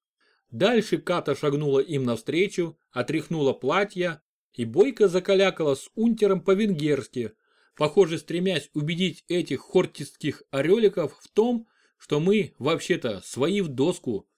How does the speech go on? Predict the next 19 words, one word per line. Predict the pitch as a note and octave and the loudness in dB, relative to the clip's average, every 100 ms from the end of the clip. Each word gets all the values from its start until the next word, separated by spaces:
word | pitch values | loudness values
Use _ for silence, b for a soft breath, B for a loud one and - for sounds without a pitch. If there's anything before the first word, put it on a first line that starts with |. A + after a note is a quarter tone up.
| _ | _
были | A2+ D#3+ G#3+ | 0 2 2
в | - | 0
плену | E3 F#3 F3 | 0 0 0
у | D#3 | -2
поляков | C3+ D3 E3+ G#3 B2 - _ _ | -2 0 0 -2 -4 -8 _ _
и | B2+ | -12
теперь | C3+ D3+ E3 D#3+ | -4 -2 -2 2
очень | E3+ F#3+ F3+ | 2 2 -2
рады | C#3+ D#3 D#3 | -2 -2 -2
их | C#3+ D3+ - | -6 -10 -4
видеть. | B2+ A#2+ G2+ - _ _ _ _ _ D3 | -4 -4 -8 -10 _ _ _ _ _ 0
Впрочем, | G#3 B3+ B3 A3 - _ | 2 2 0 -2 -4 _
здесь | G2+ A2+ B3 A#3 | -10 -4 -2 -2
всё | - F#3+ | 0 2
было | F#3+ A3 | 2 2
на | F3+ | 0
таком | F3 D#3+ G#3 A3 | -4 0 2 2
бытовом | A3 A3 A3 - | 2 2 4 2
уровне, | G#3+ G3 D3+ C3 G2 | 2 0 0 -2 -6